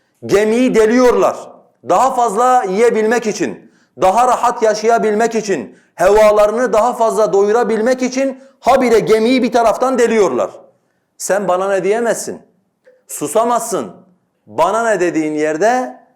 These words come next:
sen de onlarla beraber o geminin içerisinde boğulmaya mahkum olursun.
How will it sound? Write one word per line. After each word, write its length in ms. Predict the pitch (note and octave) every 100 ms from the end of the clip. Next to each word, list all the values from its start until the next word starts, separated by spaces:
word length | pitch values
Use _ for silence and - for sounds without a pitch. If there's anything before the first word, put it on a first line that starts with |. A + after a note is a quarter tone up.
| _
sen 380 | - G#3 G#3+ F3
de 60 |
onlarla 600 | D#3 D#3+ F3+ G3+ F3 D#3+
beraber 360 | C#3+ C#3 C3 B2+
o 200 | F3 G3
geminin 400 | D#3 C#3+ C3 C3
içerisinde 640 | G3+ E3+ C#3+ C3+ C3 B2
boğulmaya 840 | E3+ F#3+ D3 C#3 D#3+ A3 A3+ A3+ -
mahkum 380 | C3+ - - C#3+
olursun. 400 | A#2 G2+ - F2+